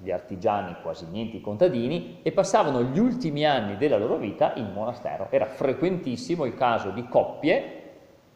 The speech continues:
di duchi, conti, re, che giunti, diciamo, a esaurimento della loro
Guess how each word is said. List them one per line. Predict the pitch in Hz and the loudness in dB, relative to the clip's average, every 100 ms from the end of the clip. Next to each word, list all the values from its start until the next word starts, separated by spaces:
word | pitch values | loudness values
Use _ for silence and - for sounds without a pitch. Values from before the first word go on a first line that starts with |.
| _ _ - - | _ _ -20 -16
di | 104 110 101 92 90 85 - - | -8 -6 -6 -6 -10 -14 -18 -18
duchi, | 101 120 - - 107 95 90 85 | -10 -8 -6 -6 -4 -4 -8 -8
conti, | 107 139 120 107 104 98 90 90 90 85 85 - | -4 -4 -4 -8 -8 -8 -8 -10 -10 -12 -14 -8
re, | 104 110 107 190 - - - - - | -2 2 4 2 0 -14 -18 -20 -10
che | - 185 110 | 0 2 4
giunti, | 175 165 - 107 92 - - - - - _ _ - | 2 2 0 -6 -6 -10 -18 -20 -20 -20 _ _ -16
diciamo, | 98 101 123 117 | -10 -2 0 2
a | 110 | 2
esaurimento | 113 123 127 131 151 170 160 120 | 4 4 4 4 4 4 4 2
della | 107 107 | 4 2
loro | 110 127 123 110 101 92 92 87 82 85 80 | 4 4 6 6 6 2 0 -4 -6 -10 -14